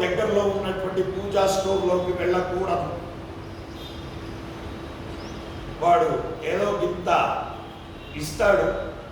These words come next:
యాభై రూపాయలు అంటాడు. మీరు అరటి బొత్తి కావాలంటే కూరగాయల షాప్‌కి వెళ్ళాలి. కూరగాయల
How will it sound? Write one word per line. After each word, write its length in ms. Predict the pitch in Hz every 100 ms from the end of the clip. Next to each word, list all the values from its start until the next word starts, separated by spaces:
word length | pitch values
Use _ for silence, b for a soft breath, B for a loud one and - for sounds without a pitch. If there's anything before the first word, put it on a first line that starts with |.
| - - - - - - - - - 160
యాభై 340 | 170 175 180 175
రూపాయలు 360 | 175 196 185 147
అంటాడు. 380 | 123 120 117 - - - - - - - - - - - - - - - - - - -
మీరు 200 | 147 147 139
అరటి 280 | 135 - 233 220
బొత్తి 240 | 208 208 202
కావాలంటే 680 | 196 196 196 190 190 190 247 - - - - -
కూరగాయల 480 | 240 294 302 262 190 180
షాప్‌కి 280 | 175 - 202
వెళ్ళాలి. 320 | - - - - - - - - - - - - - - - - - - - - - - - -
కూరగాయల 580 | 208 247 247 220 202